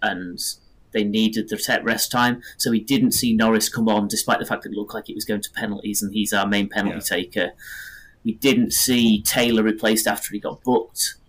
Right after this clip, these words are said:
Speaker 1: So there's obviously players on there that are <clears throat> getting back to fitness that he wanted to protect for Saturday, and we were able to
Speaker 2: Yeah.
Speaker 1: beat Peterborough without using those guys. So that is excellent news.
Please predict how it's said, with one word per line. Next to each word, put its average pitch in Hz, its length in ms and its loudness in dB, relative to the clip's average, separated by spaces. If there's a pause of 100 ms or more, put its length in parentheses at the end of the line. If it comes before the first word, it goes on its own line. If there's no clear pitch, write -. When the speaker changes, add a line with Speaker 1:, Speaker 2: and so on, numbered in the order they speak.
Speaker 1:
So 107 460 0 (240)
there's 120 100 2
obviously 139 320 4
players 123 320 2
on 117 160 4
there 110 240 6
that 107 200 0
are 110 420 4 (300)
<clears throat> - 280 -10
getting 139 320 2
back - 300 4
to 127 100 0
fitness - 320 0
that - 100 -2
he 113 80 2
wanted 110 340 2
to - 80 -8
protect - 360 -4
for 113 60 -4
Saturday, 101 640 0 (340)
and 110 120 0
we 117 140 6
were 117 100 6
able 117 260 4
to 110 80 -2
Speaker 2:
Yeah. 110 40 0
Speaker 1:
beat 120 200 2
Peterborough 120 360 0
without 107 300 4
using 123 280 4
those 95 180 -4
guys. 82 300 -4
So - 120 -2
that 117 260 4
is - 360 -2 (120)
excellent 87 420 -6
news. - 360 -12